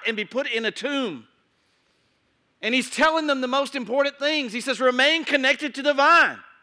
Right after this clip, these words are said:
Remain connected to the vine." And what else does he tell them? He says,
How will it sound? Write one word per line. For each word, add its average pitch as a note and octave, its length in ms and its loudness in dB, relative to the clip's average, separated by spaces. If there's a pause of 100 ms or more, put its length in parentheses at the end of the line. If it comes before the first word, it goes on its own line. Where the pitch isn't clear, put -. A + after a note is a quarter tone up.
(1160)
Remain D4+ 440 2
connected E4 420 0
to D#4 100 -4
the D#4+ 140 0
vine." D#4 440 4 (4000)
And A#2 100 -20
what C3+ 100 -12
else B2 200 -16
does A2 120 -20
he G#2+ 120 -18
tell A2 200 -16
them? F2+ 100 -20 (2250)
He A2+ 60 -20
says, A#2 440 -14